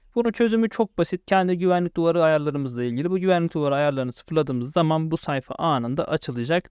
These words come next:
İsterseniz şöyle yavaştan da göstermiş olalım. Windows Defender Firewall. Yani Windows Defender güvenlik duvarı diye de yazabilirsiniz. Windows güvenlik duvarı. Burada Restore Defaults yazıyor arkadaşlar. Bu Restore Defaults'a basıp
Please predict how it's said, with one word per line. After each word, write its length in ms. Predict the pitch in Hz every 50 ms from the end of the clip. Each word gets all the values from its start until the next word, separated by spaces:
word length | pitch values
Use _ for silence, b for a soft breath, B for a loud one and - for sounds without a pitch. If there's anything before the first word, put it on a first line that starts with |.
| _ -
İsterseniz 500 | 208 - - 165 147 - - 139 143 -
şöyle 220 | - 151 139 147
yavaştan 440 | 151 151 147 139 - - 135 131 147
da 60 | 165
göstermiş 640 | 160 156 143 131 - - 143 139 151 165 - -
olalım. 340 | 170 151 147 143 143 156 165
Windows 580 | 170 180 180 180 175 185 185 190 196 196 - - _ -
Defender 480 | 202 - - 196 190 185 185 190 190
Firewall. 880 | - _ _ _ - - 214 202 196 185 180 180 165 156 165 156 143 127 _ _ _ _ _ _ _ - -
Yani 260 | - 180 156 147 151 160
Windows 640 | 160 175 180 170 160 151 160 175 180 - - - - -
Defender 440 | 170 165 160 156 147 147 160 170 175 175 - _ -
güvenlik 640 | 135 147 165 160 170 165 160 160 165 165 151 -
duvarı 260 | - 131 117 113 127 139
diye 120 | 139 135
de 40 | 156
yazabilirsiniz. 540 | 160 151 151 143 135 135 - - - 131 139
Windows 320 | 135 123 131 139 - -
güvenlik 420 | - 147 143 147 151 151 143 -
duvarı. 220 | - 139 127 120 - _ _ -
Burada 300 | 240 233 208 180 202 196
Restore 640 | 185 208 208 - - - - 226 226 220 214 202 185
Defaults 500 | 180 180 - - 196 190 180 - - -
yazıyor 300 | 175 151 131 131 131 123
arkadaşlar. 500 | 117 117 - - 131 131 - 147 143 147
Bu 100 | 160 165
Restore 520 | 180 175 - - - 185 185 190 185 175 170
Defaults'a 560 | 180 - - 185 180 175 - - 180 170 175
basıp 260 | 175 - - 165